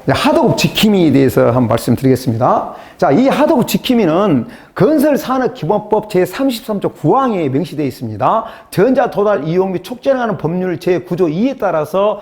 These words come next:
전자적으로 신청하고 전자적으로, 예, 대가를 지급하는 것입니다. 자, 그러면, 자, 의무 대상이 있습니다. 건설산업기본법에 따라서 그 의무 대상은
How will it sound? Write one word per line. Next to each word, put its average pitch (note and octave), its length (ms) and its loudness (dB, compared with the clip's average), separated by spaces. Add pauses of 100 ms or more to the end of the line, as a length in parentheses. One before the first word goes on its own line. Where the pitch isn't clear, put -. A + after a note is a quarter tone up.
(260)
전자적으로 A3+ 840 2
신청하고 G3+ 1000 -2
전자적으로, F3 1080 -2 (340)
예, A#2 200 -4
대가를 D#3+ 360 -4
지급하는 C#3+ 400 -8
것입니다. B2 420 -6
자, - 140 -20
그러면, G3 580 -4 (920)
자, A#2+ 220 -6
의무 E4 280 0
대상이 A#3+ 300 -2
있습니다. D3 460 -2 (240)
건설산업기본법에 A#3+ 1400 -6
따라서 F#3 600 -2
그 E3+ 160 -6
의무 B3 200 -4
대상은 D3 600 -4